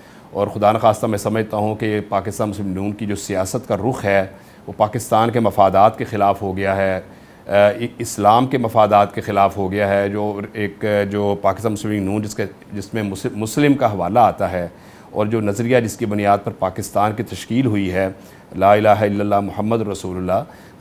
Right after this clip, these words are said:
मैं समझता हूँ कि अगर हमारी तंजीम उससे deviate कर रही है तो फिर मैं सोच सकता हूँ। लेकिन जब तक मुझे इस बात की मेरी observation कहती है कि नहीं,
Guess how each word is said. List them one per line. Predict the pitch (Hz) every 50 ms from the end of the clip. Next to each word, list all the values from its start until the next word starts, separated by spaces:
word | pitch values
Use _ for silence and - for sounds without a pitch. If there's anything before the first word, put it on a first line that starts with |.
| -
मैं | - 107 107 110
समझता | 110 - 120 123 123 123 127
हूँ | 131 127
कि | 127
अगर | 113 113 120 117
हमारी | 117 104 101 101 117 117
तंजीम | 113 110 101 95 110 120 117
उससे | 107 - - 127
deviate | 107 98 92 98 120 151 175 151 -
कर | - 113 101
रही | 101 101 95
है | 107 127
तो | - -
फिर | 139 - 185 180
मैं | 175 175 170 165 - - - - -
सोच | - - 139 156 165
सकता | - - 113 - - 101
हूँ। | 87 85 78 - - - - - - - - - - 107
लेकिन | 117 127 143 143 127
जब | 113 127 117 -
तक | - 165 143 147 131 110 107 - - - 98
मुझे | 117 113 117 123 135 135 131 127 123 - - - - -
इस | 117 117 113 - -
बात | 107 107 104 110 107 -
की | 123
मेरी | 113 110 113 113
observation | 110 101 98 - 107 95 98 104 101 - 139 117
कहती | - 117 107 104 - 131 120
है | 117 117
कि | 113 120
नहीं, | 104 104 113 117 107 98